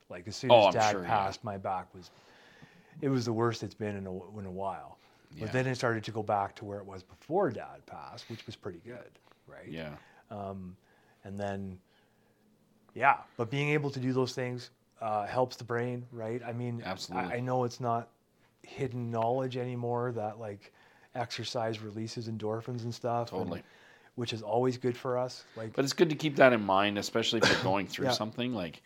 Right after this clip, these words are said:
Speaker 1: Yeah.
Speaker 2: even if it's not necessarily grief, but it's an extreme emotional anything,
Speaker 1: Yeah.
Speaker 2: it does help,
Speaker 1: It does.
Speaker 2: you know?
Speaker 1: It just helps, right?
Speaker 2: Like you
Speaker 1: Like
Speaker 2: said, just going for a walk.
Speaker 1: Yep.
Speaker 2: Just, you know, I mean, if you want, lift weights, but if
Speaker 1: Mm-hmm.
Speaker 2: you,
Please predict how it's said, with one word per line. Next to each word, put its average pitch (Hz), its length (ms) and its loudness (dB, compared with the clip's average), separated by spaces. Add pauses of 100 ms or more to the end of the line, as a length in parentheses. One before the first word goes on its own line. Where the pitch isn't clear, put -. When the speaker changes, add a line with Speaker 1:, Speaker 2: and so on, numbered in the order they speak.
(100)
Speaker 1:
Yeah. 135 120 -2 (160)
Speaker 2:
even 113 200 0
if 110 160 2
it's 95 180 -4
not 101 200 2
necessarily 95 400 -4
grief, 101 460 -2
but 87 100 -4
it's 82 180 -8
an 82 60 -10
extreme 101 500 -4
emotional 82 600 -4
anything, 123 540 -6
Speaker 1:
Yeah. 113 120 -12 (420)
Speaker 2:
it 92 180 -4
does 101 240 2
help, 67 300 -8 (120)
Speaker 1:
It 135 140 -6
does. 160 300 10
Speaker 2:
you 90 60 0
know? 87 60 2
Speaker 1:
It - 60 2
just 180 180 2
helps, 135 400 4
right? 127 100 4
Speaker 2:
Like 123 120 6
you 123 80 0
Speaker 1:
Like 143 80 2
Speaker 2:
said, 98 140 2
just 131 180 0
going 160 200 2
for 147 140 0
a 107 60 2
walk. 90 480 -4
Speaker 1:
Yep. 202 180 -4 (200)
Speaker 2:
Just, - 380 0 (440)
you 113 180 0
know, 117 360 0 (220)
I 110 100 4
mean, 117 180 4
if 107 160 0
you 101 80 -2
want, 120 280 6
lift 123 220 0
weights, 101 380 0
but 95 180 -4
if 131 120 0
Speaker 1:
Mm-hmm. 156 100 0
Speaker 2:
you, 98 180 -4